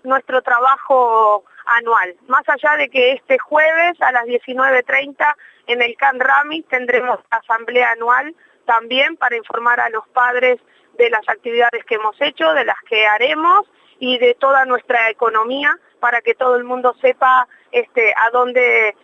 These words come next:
ha ido el dinero que tanto padres como ayuntamiento han aportado al vóley de San Celoni para que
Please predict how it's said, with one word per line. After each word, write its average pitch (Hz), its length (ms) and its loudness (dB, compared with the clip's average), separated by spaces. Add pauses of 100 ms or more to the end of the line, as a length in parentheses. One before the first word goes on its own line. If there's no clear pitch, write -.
(120)
ha 240 160 0
ido 240 180 0
el 240 100 -2
dinero 233 340 0
que 233 140 -2
tanto 226 360 -2
padres 262 480 0
como 220 480 0
ayuntamiento 240 1040 -2 (160)
han 240 220 0
aportado 233 720 0
al 208 180 0
vóley 226 300 2
de 214 100 -2
San 220 200 -4
Celoni 226 420 -2
para 208 240 -2
que 190 400 0